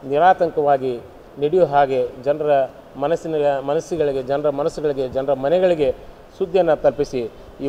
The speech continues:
ಒಂದು ಜಾತ್ರೆಯಲ್ಲಿ ಎಲ್ಲರೂ ಭಾಗವಹಿಸುವ ಹಾಗೆ ತಾವೆಲ್ಲರೂ ಸಹಕಾರ ನೀಡಿ ಈ ಒಂದು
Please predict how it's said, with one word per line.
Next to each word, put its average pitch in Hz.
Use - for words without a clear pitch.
ಒಂದು 131
ಜಾತ್ರೆಯಲ್ಲಿ 151
ಎಲ್ಲರೂ 175
ಭಾಗವಹಿಸುವ 139
ಹಾಗೆ 131
ತಾವೆಲ್ಲರೂ 165
ಸಹಕಾರ 180
ನೀಡಿ 135
ಈ 135
ಒಂದು 127